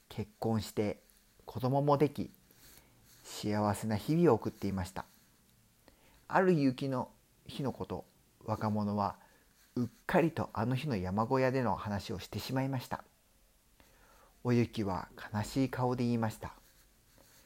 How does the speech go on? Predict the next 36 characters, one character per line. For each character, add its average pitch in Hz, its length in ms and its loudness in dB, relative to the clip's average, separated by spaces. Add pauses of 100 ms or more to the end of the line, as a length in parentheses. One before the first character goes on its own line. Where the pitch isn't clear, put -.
(580)
「あ 90 160 0
れ 113 120 0
ほ 139 220 0
ど 147 80 6
話 139 320 0
し - 40 -12
て 131 120 4
は 107 80 6
い 104 80 2
け 120 120 -2
な 113 140 2
い 110 60 0
と 104 80 -2
言 101 80 -4
っ - 40 -20
た 107 120 2
の 101 120 0
に、 92 220 -6 (760)
話 117 340 0
し - 40 -8
て 123 100 2
し - 140 -4
ま 98 120 0
い 98 40 0
ま 104 120 0
し - 80 -12
た 82 120 -6
ね。」 87 220 -8 (1500)
そ 110 280 0
う - 20 2
言 107 160 2
う - 20 -2
と、 101 320 -2 (420)
お 113 140 -4
雪 113 300 -2
は 78 200 -4